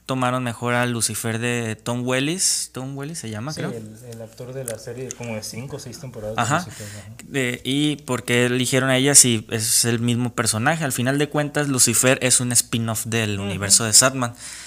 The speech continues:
Speaker 1: Pero, pues, ahora sí que... Pues, Tom, Tom ya creo que dio todo lo que tenía que dar en el personaje. Todavía va,
Speaker 2: Sí.
Speaker 1: le queda una temporada, me parece, este, por hacer. Así que, pues, tener a alguien como,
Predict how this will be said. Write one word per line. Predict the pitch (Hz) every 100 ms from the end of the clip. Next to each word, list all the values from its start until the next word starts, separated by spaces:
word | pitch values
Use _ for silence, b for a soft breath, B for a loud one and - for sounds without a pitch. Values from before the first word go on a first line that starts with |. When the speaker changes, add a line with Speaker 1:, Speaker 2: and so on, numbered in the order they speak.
| B B -
Speaker 1:
Pero, | 143 135 127
pues, | 135 127
ahora | 139
sí | 143 151
que... | 156 156 143 131 120 117 113 B B -
Pues, | - 117
Tom, | 135 135 139 -
Tom | 143 143 147 139
ya | 139 135
creo | 135
que | 139 135
dio | 127 131
todo | 127 127 127
lo | 120
que | -
tenía | 113 110
que | 110
dar | 113 120
en | 120
el | 107
personaje. | 110 113 120 185 208
Todavía | - - 131 127 135
va, |
Speaker 2:
Sí. | 143
Speaker 1:
le | 135 139
queda | 135 139 135
una | 135 139
temporada, | 151 143 117 120 135
me | 147
parece, | - 110 117 117 139 131 117
este, | 104 - 104 101 101
por | 104 98
hacer. | 98 - 180 - B B B B B B
Así | 110 107 113
que, | - 127 120 110 107 -
pues, | 117 110
tener | 117 117 135
a |
alguien | 135 135 143 131
como, | 127 113 104 101